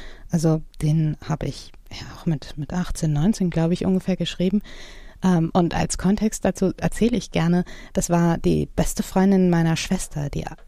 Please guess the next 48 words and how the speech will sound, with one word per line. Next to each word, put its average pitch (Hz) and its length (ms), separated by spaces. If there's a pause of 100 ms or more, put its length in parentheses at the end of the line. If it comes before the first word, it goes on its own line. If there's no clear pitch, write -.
(140)
lebt 202 280
auf 185 120
einem 170 100
Bauernhof 160 460
und 151 100
haben 170 120
wir 180 60
bei 170 120
der 170 160
Heuernte 160 480
geholfen. 143 480
Und 165 240
dann 170 100
sind 185 180
wir 180 260 (320)
abends 180 340
zurückgekommen 208 540
und 185 100
am 170 80
nächsten - 240
Tag - 200
waren 175 80
meine 165 280
Arme 175 220
unglaublich 190 520
zerstochen 170 440
von 165 180
diesem 160 260
Heu 165 180
und 156 80
es 151 100
hat - 120
gebrannt 165 400
unter 160 160
der 160 140
Dusche. 175 260
Und 160 40
ich 131 60
habe 180 120
dann 165 140
gedacht, 160 180
"Diese 175 200
Schnitte, 208 380
die 151 160
tun 180 240
so 160 140
weh", 226 240
aber, 170 280